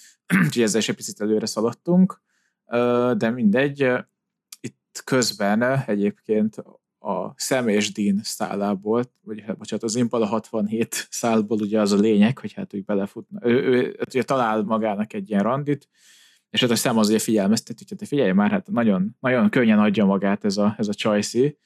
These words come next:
úgyhogy vigyázzál, mert itt valami, valami nincsen rendben. És a Dean meg, hogy jaj, nem, hát ő egy főnyeremény, meg hát <laughs> nagyon, nagyon szexi kép van róla, és meg minden, hát biztos, hogy biztos magáért szereti a csaj, és hogy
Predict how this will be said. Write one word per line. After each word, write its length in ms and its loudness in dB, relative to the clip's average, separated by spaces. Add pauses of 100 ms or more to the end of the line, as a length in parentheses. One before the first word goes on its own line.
(580)
úgyhogy 180 -4
vigyázzál, 500 2
mert 140 2
itt 100 -12
valami, 460 0
valami 260 2
nincsen 400 4
rendben. 500 -2 (960)
És 100 -4
a 60 4
Dean 220 2
meg, 140 0
hogy 100 0
jaj, 220 0
nem, 200 -4
hát 160 -12 (200)
ő 140 0
egy 80 0
főnyeremény, 640 0
meg 200 -4
hát 240 -10 (540)
<laughs> 460 -10
nagyon, 320 4
nagyon 240 4
szexi 360 -2
kép 220 2
van 240 -2
róla, 320 2
és 140 0
meg 140 -4
minden, 260 0
hát 80 0
biztos, 340 -2
hogy 200 -4
biztos 320 -6
magáért 720 0
szereti 400 -2
a 60 2
csaj, 260 0
és 160 -2
hogy 200 -4